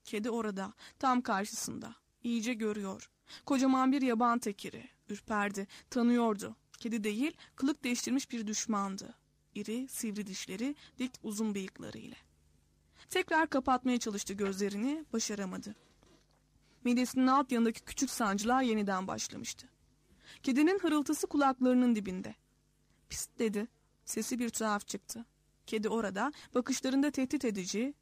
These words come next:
ürkütücü bir anlam, kımıldamadan duruyor.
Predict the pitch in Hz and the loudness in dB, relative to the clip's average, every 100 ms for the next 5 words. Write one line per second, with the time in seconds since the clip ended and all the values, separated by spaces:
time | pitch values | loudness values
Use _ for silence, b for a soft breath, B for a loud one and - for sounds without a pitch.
0 | - 220 - 214 233 247 220 196 - 208 | -6 -4 -4 -4 -2 -2 0 -2 -2 0
1 | 277 B B - 277 277 302 320 269 269 | 0 B B 0 2 4 4 4 4 4
2 | 262 220 208 190 214 - | 4 2 -2 -4 -8 -12